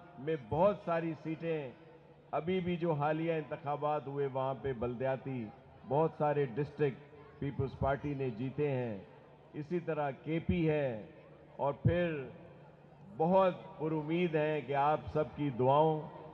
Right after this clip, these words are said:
से आइंदा वज़ीर आज़म Chairman बिलावल भुट्टो जरदारी साहब होंगे और जो उनका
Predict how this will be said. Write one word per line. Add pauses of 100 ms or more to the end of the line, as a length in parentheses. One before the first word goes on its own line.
(140)
से (480)
आइंदा
वज़ीर
आज़म (540)
Chairman
बिलावल
भुट्टो (680)
जरदारी
साहब
होंगे (880)
और (120)
जो (1080)
उनका